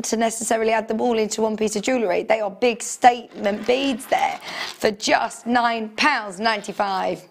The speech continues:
I'm barely even moving them, and look at how they catch the light.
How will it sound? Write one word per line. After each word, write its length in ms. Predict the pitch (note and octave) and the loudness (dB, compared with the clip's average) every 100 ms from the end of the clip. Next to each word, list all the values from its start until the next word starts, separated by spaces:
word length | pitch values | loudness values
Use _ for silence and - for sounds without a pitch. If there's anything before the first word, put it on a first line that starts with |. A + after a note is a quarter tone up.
| - - - - - | -20 -20 -18 -6 4
I'm 60 | |
barely 260 | B3+ D4 C4+ | 4 6 2
even 180 | A3+ A3 | 0 2
moving 280 | A3+ A3 G3+ | 2 2 -4
them, 180 | F3 | -4
and 100 | F3 | -2
look 140 | F#3+ - | -2 -4
at 100 | G3 | -2
how 160 | F#3+ | -2
they 120 | F#3+ F#3 | -2 -2
catch 320 | - - - | -6 -6 -4
the 80 | F3+ | -2
light. 580 | F3 F#3 - - - | -2 -4 -8 -12 -14